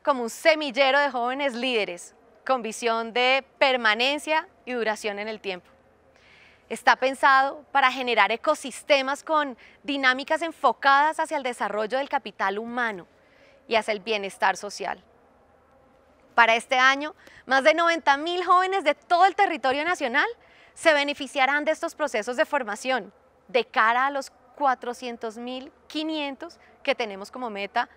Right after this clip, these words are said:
para el veinte veintidós. Confiamos en los jóvenes, reconocemos el valor que aporta todo su ímpetu, su empatía, sus capacidades, su concepto social.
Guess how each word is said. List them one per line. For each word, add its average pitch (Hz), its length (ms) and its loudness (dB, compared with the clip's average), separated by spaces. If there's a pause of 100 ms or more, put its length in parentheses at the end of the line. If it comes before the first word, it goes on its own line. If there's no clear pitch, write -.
(260)
para 208 180 4
el 180 120 -4
veinte 196 480 -6
veintidós. 190 600 -12 (880)
Confiamos 294 480 2
en 339 100 0
los 285 120 0
jóvenes, 269 540 0 (300)
reconocemos 320 840 0
el 359 100 -2
valor 262 280 0
que - 80 -2
aporta 311 580 2 (240)
todo 302 220 4
su 302 220 -4
ímpetu, 269 600 -4
su - 120 -6
empatía, 240 800 -2 (160)
sus - 440 -4
capacidades, 226 1040 -4 (420)
su - 220 -8
concepto 208 760 -6 (160)
social. 185 760 -4